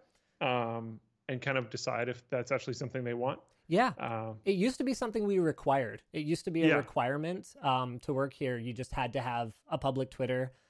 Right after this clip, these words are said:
Speaker 2: And, uh, when we did credits, for example, or if you were on wan show, that had to be accessible. There had to be some way for the public to talk to you because I considered it just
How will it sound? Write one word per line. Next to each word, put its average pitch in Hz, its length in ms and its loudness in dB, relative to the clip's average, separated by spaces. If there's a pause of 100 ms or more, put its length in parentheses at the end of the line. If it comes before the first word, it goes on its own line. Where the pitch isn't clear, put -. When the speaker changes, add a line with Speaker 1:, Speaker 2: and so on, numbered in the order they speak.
(160)
Speaker 2:
And, 123 540 -4
uh, 123 260 2
when 135 180 -2
we 127 100 -2
did 123 160 -2
credits, - 640 -4
for 147 140 -2
example, 131 480 -2
or 131 100 0
if - 100 -6
you 131 100 -4
were 123 100 0
on 117 120 -2
wan 117 220 -6
show, 127 400 0 (280)
that 131 120 2
had 131 200 2
to 143 60 0
be 131 120 0
accessible. 147 540 -4
There 160 120 4
had 165 220 4
to 185 80 -2
be 190 100 0
some 160 240 -2
way 147 160 2
for 147 140 -6
the 139 80 0
public 131 400 -2
to 123 300 -2
talk 117 240 -4
to - 120 -6
you 110 220 -8 (400)
because 127 480 0
I 135 160 0
considered 143 500 0
it 135 140 -2
just 127 340 -2